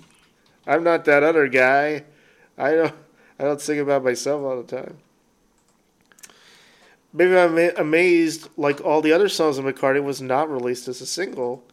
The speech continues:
except in France and Germany. Why are they special? I don't know.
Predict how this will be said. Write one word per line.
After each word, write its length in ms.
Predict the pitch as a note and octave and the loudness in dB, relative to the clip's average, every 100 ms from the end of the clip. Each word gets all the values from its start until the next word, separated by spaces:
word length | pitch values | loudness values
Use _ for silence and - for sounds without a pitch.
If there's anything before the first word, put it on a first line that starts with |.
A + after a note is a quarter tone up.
| _ | _
except 320 | D3 - D3+ | -10 -4 -4
in 80 | C#3+ | -4
France 400 | - - D#3+ E3+ | -8 -4 -4 -4
and 100 | C#3 | -10
Germany. 540 | B2 D3+ D3+ A2+ G#2+ - _ _ _ _ _ _ _ _ _ _ A3+ F#3 | -4 -2 -2 -8 -12 -18 _ _ _ _ _ _ _ _ _ _ -20 -20
Why 180 | C3+ A#2 | -12 -8
are 100 | A2+ | -6
they 120 | A#2 | -6
special? 500 | A#2+ - G#2+ - A2+ | -8 -12 -16 -16 -18
I 40 | A#2 | -20
don't 160 | B2 | -14
know. 320 | C3+ F3 E3+ | -6 -6 -6